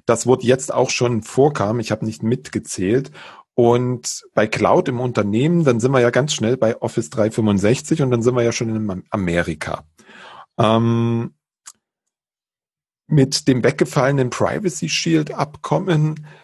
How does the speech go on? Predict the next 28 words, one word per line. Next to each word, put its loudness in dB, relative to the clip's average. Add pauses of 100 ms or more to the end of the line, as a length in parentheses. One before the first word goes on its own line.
mit 0
den 4
ins -6
Wanken 0
geraten, 0 (100)
geratenen 2
E-U-Standardvertragsklauseln -2 (440)
stellt 2
sich 2
ja 4
jetzt 2
spätestens 0
jetzt -4
die 0
Frage 0
nach 2
einem -4
europäischen, -2 (340)
ja, 0 (100)
Pendant 0
dazu. -4 (720)
Und 2
seit 2
einigen 2
Wochen, 2
auch -2
durch 2
die, 4